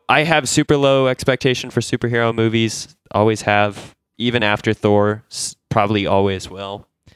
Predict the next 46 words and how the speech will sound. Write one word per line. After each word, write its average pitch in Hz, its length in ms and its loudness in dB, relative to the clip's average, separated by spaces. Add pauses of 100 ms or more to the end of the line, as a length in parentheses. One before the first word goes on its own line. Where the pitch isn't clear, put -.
(320)
But 123 200 2
if - 140 -2
I 139 120 4
had 113 260 -2
to 113 60 -8
get - 260 -2
dragged 92 300 -4
to 98 100 -2
a 95 40 -8
movie, 95 300 -2
like, - 220 -4
that 127 100 4
was 143 140 -2
a - 20 -14
pretty 104 260 -2
good 101 140 -2
one 101 160 -6
to 98 60 -12
go 101 180 -2
to. 92 280 -12 (180)
I 104 140 0
had 110 280 -2 (760)
a 110 60 2
lot 107 200 4
of 107 80 0
fun, 98 520 -2 (100)
um, 90 360 -8 (220)
laughing 98 460 -2
at 90 120 -6
all 90 280 -2
of 87 240 -8
the 85 280 -6 (140)
humor 92 680 -6 (580)
and, 90 760 -4 (680)
like, 98 180 -4
comedy 98 540 0
that 80 180 -6
they 87 140 -2
threw 95 260 0
into 90 240 -2
it. 90 240 -2
And 90 420 -4 (280)
the 98 420 -2 (560)
actual 107 460 2
story 127 420 2
building 120 560 0